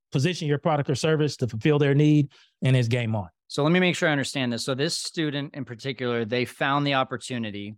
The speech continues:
Speaker 2: and then they said, "Hey, I'm gonna go find the doors to fulfill this opportunity." And if the door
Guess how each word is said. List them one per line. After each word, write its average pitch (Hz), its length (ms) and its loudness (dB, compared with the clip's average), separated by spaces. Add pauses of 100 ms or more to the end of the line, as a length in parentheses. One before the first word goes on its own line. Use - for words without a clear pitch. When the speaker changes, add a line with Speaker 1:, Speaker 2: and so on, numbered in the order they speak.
(300)
Speaker 2:
and 117 180 -2
then 131 640 2 (160)
they 123 140 -2
said, 120 560 -2
"Hey, 123 340 -4
I'm 127 160 -6
gonna 135 140 -4
go 127 240 -2
find 127 500 -6
the 113 60 -8
doors 113 520 -8
to 113 120 -16
fulfill 117 600 -2
this 107 240 -8
opportunity." 101 1000 -8
And 110 440 -4 (480)
if 117 260 -2
the 113 340 0
door 123 800 -2